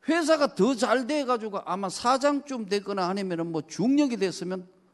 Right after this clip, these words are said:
난 목사는 안 됐을 것 같아요. 근데 어려움이 생기면서 회사에 여러 가지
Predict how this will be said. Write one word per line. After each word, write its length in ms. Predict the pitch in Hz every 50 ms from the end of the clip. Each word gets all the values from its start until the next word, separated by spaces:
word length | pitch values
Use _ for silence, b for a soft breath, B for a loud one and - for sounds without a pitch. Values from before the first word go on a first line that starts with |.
| _ _
난 200 | - 135 151 160
목사는 340 | 170 202 226 - 262 269 247
안 120 | 240 254 -
됐을 260 | 339 330 - - - -
것 80 | - -
같아요. 240 | - _ _ _ _ _ _ _ _ _ _ _ _ _ _ _ _ _ _ _ _ _ _ _ _ _ _ -
근데 380 | - 139 131 147 147 - - - - - _ _ _ _ _ _ _ _ _ _
어려움이 400 | 175 170 156 151 143 131 127 120
생기면서 600 | - - 156 135 123 127 113 110 107 - - 110
회사에 420 | 104 131 113 - 127 101 98 -
여러 140 | 113 113 117
가지 300 | 113 127 123 113 98 73